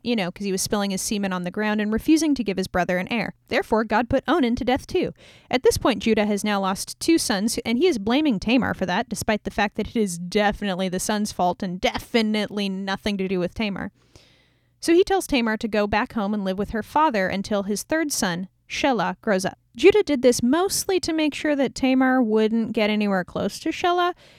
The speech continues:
and he definitely had no intention of giving Shelah in marriage to Tamar because he was afraid that his son would die, well, his third son would die. But Tamar doesn't know that yet, and she goes home and lives with her dad. You know,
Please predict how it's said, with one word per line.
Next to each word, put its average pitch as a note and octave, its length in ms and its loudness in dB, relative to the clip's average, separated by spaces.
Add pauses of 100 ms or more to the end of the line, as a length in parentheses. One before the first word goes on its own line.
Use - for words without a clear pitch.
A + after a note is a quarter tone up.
(180)
and A3 260 -2
he A3+ 120 -2
definitely A3+ 400 0
had G3+ 180 -2
no G#3 260 0
intention G3+ 520 -4
of F3+ 120 -6
giving G3 280 -4
Shelah F#3 340 -2
in A3+ 160 0
marriage G3 400 -2
to - 160 -4
Tamar G3 340 -4
because G3+ 300 -4
he G#3 80 -4
was F#3 140 -2
afraid F#3 320 -4
that F#3+ 120 -4
his F#3 140 -4
son G3 220 -4
would F#3+ 120 -4
die, E3+ 300 -2 (180)
well, F3 220 -2 (240)
his F#3+ 140 -6
third G3 260 -4
son A#3 180 0
would B3 140 -2
die. C#4 220 0 (500)
But A#3+ 80 -2
Tamar F#4+ 260 0
doesn't A3 240 -2
know F#3 140 0
that E3+ 140 -2
yet, A3+ 220 2
and C4+ 120 -2
she - 100 -6
goes D#4+ 220 2
home G#3+ 160 0
and G#3+ 80 -2
lives E3+ 180 -4
with F#3 120 -2
her G#3 60 -2
dad. G#3 340 0 (480)
You B3+ 120 2
know, F3+ 140 -2